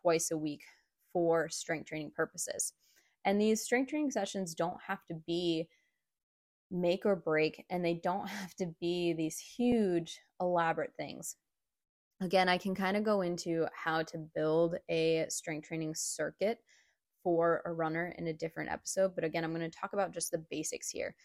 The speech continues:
Basics, strength training circuit maybe can be thirty to forty minutes. Doesn't need to be anything huge, doesn't have to be an hour to ninety minutes long. Thirty to forty-five minutes is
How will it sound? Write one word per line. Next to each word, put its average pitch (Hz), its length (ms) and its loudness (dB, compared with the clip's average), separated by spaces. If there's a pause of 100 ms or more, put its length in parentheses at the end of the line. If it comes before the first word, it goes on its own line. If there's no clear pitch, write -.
(380)
Basics, 262 560 -2 (840)
strength 240 320 2
training 254 180 2
circuit 226 420 2 (100)
maybe 175 560 2
can 180 160 -4
be 170 280 2 (100)
thirty 214 240 2
to 208 80 2
forty 160 300 0
minutes. - 360 -10 (280)
Doesn't 226 320 4
need 180 180 0
to 170 100 -2
be 151 460 0
anything 156 580 -8 (560)
huge, 226 440 0
doesn't 165 240 -6
have 175 140 -8
to - 80 -10
be 147 300 -6 (120)
an 165 140 -6 (600)
hour 175 360 6
to 170 200 -8
ninety 147 340 -4
minutes 147 300 -8
long. 226 460 2 (520)
Thirty 254 420 4
to 208 160 -4
forty-five 170 560 2
minutes 160 420 -4 (260)
is 175 380 2